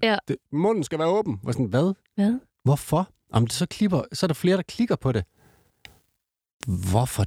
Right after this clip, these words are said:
Speaker 2: det? Og det kan jeg se gutterne for eksempel. Hold nu kæft, der er meget mund, der er åben hele tiden. Alle thumbnails. Øh, jeg stod op i dag, så det er et stort hoved, der råber. Hvor sådan, hvad? Det,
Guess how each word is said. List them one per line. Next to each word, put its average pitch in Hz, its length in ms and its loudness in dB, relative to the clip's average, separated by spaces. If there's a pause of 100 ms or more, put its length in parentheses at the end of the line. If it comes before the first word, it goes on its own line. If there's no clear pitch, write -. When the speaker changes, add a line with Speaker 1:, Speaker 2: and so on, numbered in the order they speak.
(160)
Speaker 2:
det? 147 300 4 (720)
Og 117 100 -2
det 127 80 2
kan 135 60 4
jeg 113 80 2
se 156 360 0
gutterne 143 380 0
for - 100 -6
eksempel. 98 480 0
Hold 190 340 0
nu 190 360 0
kæft, 226 420 -2 (180)
der 120 80 0
er 123 60 0
meget 131 300 0
mund, 147 240 2
der 110 60 -2
er 110 60 0
åben 127 320 2
hele 131 220 2
tiden. 131 360 2 (760)
Alle 269 360 0
thumbnails. 196 680 0 (640)
Øh, 147 260 2 (200)
jeg 208 140 0
stod 220 140 0
op 240 160 2
i 214 40 2
dag, 180 220 0 (1000)
så 202 180 -2
det 165 80 -4
er 160 60 4
et 156 100 4
stort - 320 0
hoved, 185 260 2
der 185 60 0
råber. 175 300 -2
Hvor 160 120 0
sådan, 180 140 0
hvad? 180 240 0 (1200)
Det, - 80 -2